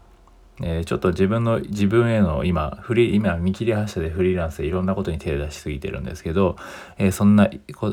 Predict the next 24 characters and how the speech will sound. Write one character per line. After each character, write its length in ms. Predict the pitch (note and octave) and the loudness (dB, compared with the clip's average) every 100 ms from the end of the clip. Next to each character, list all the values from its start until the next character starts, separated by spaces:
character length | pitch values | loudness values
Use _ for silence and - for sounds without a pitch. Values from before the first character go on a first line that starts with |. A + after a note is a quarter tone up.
| - | -6
こ 140 | - G#2 | -8 -2
と 180 | G#2+ F#2+ | 2 2
へ 160 | C#2+ | 0
の 120 | D#2 | -4
ね、 120 | C#2+ E2+ | -6 -4
そ 140 | G2+ | -2
ん 80 | A2 | 2
な 80 | G#2 | 4
自 180 | G2 | 4
分 200 | G2 A2 | 2 2
へ 80 | G2 | 2
の 100 | D#2 | 2
戒 680 | C3 F2+ F2+ G#2 A#2+ - G#2+ | 0 0 2 2 0 -2 0
め 160 | G#2 | 4
も 140 | G2+ G2 | 4 4
込 160 | - | 4
め 140 | G2+ E2 | 2 2
て 80 | D#2 | -2
な 120 | D2 | -6
ん 60 | |
で 100 | D2 | -8
す 120 | - - | -12 -6
け 100 | A2 | 0
ど、 240 | D3 G3+ | 2 0